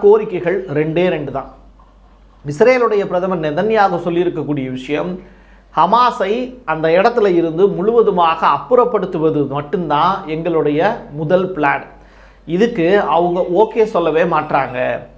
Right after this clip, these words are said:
"பாலஸ்தீனம் அப்படிங்கிற ஒரு புதிய நாடோ அங்கே புதிய ஆட்சியோ மலரணும்னா ஹமாஸ் அந்த இடத்துல இருக்கக்கூடாது அப்படிங்கிறது தான்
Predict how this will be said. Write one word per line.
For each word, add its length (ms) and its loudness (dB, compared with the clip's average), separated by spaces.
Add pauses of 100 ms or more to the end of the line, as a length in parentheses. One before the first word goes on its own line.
(600)
"பாலஸ்தீனம் 680 0
அப்படிங்கிற 640 2
ஒரு 140 -2
புதிய 360 0
நாடோ 500 0
அங்கே 280 -4
புதிய 340 0
ஆட்சியோ 480 0
மலரணும்னா 760 0 (320)
ஹமாஸ் 380 2
அந்த 140 -4
இடத்துல 260 -2
இருக்கக்கூடாது 920 2
அப்படிங்கிறது 440 0
தான் 360 0